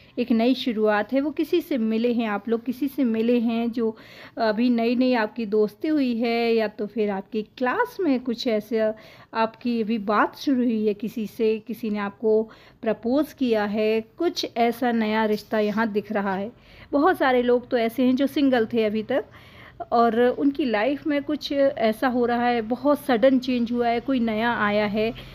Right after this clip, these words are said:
जो उनके दिल के करीब हो रहा है। और आपको भी ये चीज़ समझ में नहीं आ रही कि आप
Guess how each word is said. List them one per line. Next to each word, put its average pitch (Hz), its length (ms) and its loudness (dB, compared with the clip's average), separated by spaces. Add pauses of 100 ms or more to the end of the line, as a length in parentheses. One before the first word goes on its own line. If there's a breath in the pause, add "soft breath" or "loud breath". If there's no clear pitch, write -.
(520 loud breath)
जो 294 500 2 (420)
उनके 262 260 2
दिल 269 200 0
के 262 140 0
करीब 226 380 0
हो 226 120 2
रहा 214 240 0
है। 220 260 0
और 269 280 -2 (320)
आपको 302 380 0
भी 320 120 2
ये 262 140 0
चीज़ 269 240 -2
समझ 233 380 -2
में 254 160 2
नहीं 233 420 2
आ 220 140 0
रही 220 320 -2
कि 269 120 -6
आप 247 380 -2